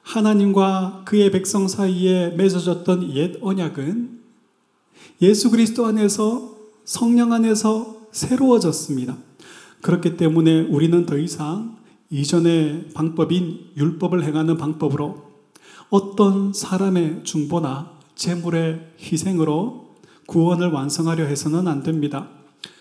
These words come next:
우리의 의, 우리의 열심과 노력을 가지고 하나님께 의롭다 여김을 받으려 해서는 안 됩니다. 오늘 말씀을 통해서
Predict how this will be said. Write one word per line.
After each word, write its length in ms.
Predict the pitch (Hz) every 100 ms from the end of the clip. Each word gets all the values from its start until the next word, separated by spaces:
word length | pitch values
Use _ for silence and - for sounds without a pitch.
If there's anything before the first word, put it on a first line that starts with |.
| _ _ -
우리의 460 | 143 151 165 -
의, 440 | 156 165 226 233 - - -
우리의 440 | - 151 185 202 175
열심과 840 | 165 180 - 202 196 190 196 -
노력을 380 | 147 202 196 196
가지고 640 | 185 180 170 156 156 240 - - -
하나님께 920 | - 190 175 175 - 170 180 - -
의롭다 840 | 151 185 202 196 - 156 139 147 - -
여김을 560 | 170 175 160 156 220 -
받으려 340 | 196 196 190
해서는 420 | 170 180 185 190
안 160 | 170 139
됩니다. 520 | 165 160 143 143 151 - _ - - - -
오늘 220 | 175 175
말씀을 400 | 165 160 165 170
통해서 760 | 170 175 175 170 160 185 262 -